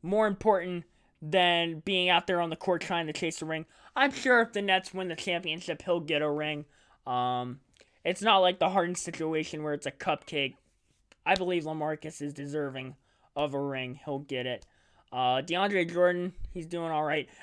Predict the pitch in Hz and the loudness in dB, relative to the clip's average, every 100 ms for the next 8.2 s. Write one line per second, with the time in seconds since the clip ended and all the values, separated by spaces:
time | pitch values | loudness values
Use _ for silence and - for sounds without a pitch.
0 | - 190 214 247 240 - 240 226 - 233 | 0 2 4 4 2 2 2 2 2 2
1 | 226 214 180 190 240 269 202 147 131 - | 4 0 2 2 4 0 0 -4 -6 -4
2 | 143 131 131 113 - _ _ _ _ 135 | -6 -2 -2 -2 -10 _ _ _ _ -10
3 | 147 165 165 170 165 165 175 175 170 165 | -6 -4 0 0 0 -4 -4 -2 -2 0
4 | 165 165 _ _ _ - 220 220 208 208 | -2 -6 _ _ _ -6 2 2 2 0
5 | 180 175 160 - _ _ _ - 143 147 | 2 2 2 0 _ _ _ -2 0 0
6 | 113 156 196 208 196 185 160 160 156 156 | -4 2 4 4 4 2 2 0 -2 -6
7 | 151 175 190 180 165 165 - 180 156 156 | -4 2 2 4 2 0 -2 -6 -4 -2
8 | 147 147 | 0 -2